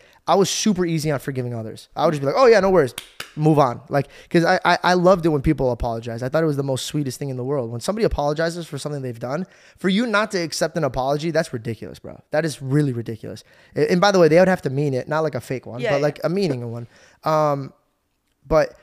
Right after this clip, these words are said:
Speaker 1: forgiving yourself could be really harmful for, uh, for people that don't know how to do that. If you don't know how to forgive yourself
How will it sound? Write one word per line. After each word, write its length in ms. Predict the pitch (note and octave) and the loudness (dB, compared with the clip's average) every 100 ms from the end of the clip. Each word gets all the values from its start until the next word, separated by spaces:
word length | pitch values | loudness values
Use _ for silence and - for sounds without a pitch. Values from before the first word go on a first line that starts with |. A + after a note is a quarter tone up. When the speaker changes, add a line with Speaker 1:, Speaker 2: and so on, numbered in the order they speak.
| _ | _
Speaker 1:
forgiving 720 | - D#3 C#3+ D3 G3 B3 B3 | -2 -2 0 0 0 0 -2
yourself 720 | F#3+ D#3 - C#3 E3 G#3 - _ | -2 -4 -4 0 0 -2 -12 _
could 340 | - E3 E3 | -6 -4 -4
be 160 | C#3+ D3 | -6 -8
really 540 | A#2 A#2 D3 F3 D3 | -8 -6 -4 -4 -4
harmful 500 | A#2+ C#3 D3 E3+ F#3 | -6 -6 -6 -6 -8
for, 320 | F3 D3 C3 B2+ | -8 -6 -6 -6
uh, 280 | B2+ A#2 A#2 - _ _ _ | -8 -8 -12 -16 _ _ _
for 120 | - | -10
people 280 | - D#3 C#3 | -8 -6 -6
that 160 | B2 | -4
don't 140 | C3+ C#3+ | -4 -6
know 100 | B2+ | -6
how 100 | A#2 | -8
to 100 | A2+ | -8
do 280 | A#2 B2 | -10 -8
that. 240 | A2+ G2+ - _ _ _ _ _ | -8 -12 -16 _ _ _ _ _
If 120 | - C3 | -12 -8
you 80 | |
don't 100 | G3 | -6
know 80 | A3+ | -4
how 60 | A#3+ | -4
to 80 | F#3+ | -4
forgive 360 | C#3+ B2 C3+ | -6 -8 -6
yourself 460 | D#3 E3 F3+ G3 | -6 -4 -4 -4